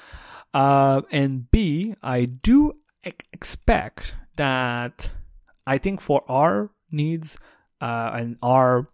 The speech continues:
constraints, let's put it this way, that an electric option will be more viable. I think the main issues why we didn't go electric, even if we were interested of doing so with this purchase, is A, price.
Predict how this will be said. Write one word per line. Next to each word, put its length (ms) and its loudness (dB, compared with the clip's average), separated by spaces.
constraints, 720 2
let's 120 -6
put 120 2
it 40 -4
this 180 -8
way, 140 -2
that 180 -6
an 120 -4
electric 480 2
option 360 -4
will 160 -8
be 340 -6
more 320 -10
viable. 800 -10
I 80 -4
think 320 -6
the 100 -6
main 220 -4
issues 320 -4
why 220 -4
we 140 -8
didn't 520 -12
go 340 -4
electric, 520 -4
even 160 -6
if 120 -12
we 60 -4
were 380 -2
interested 560 -4
of 160 -10
doing 180 -8
so 420 -8
with 340 -10
this 420 -10
purchase, 460 -2
is 320 0
A, 420 2
price. 560 2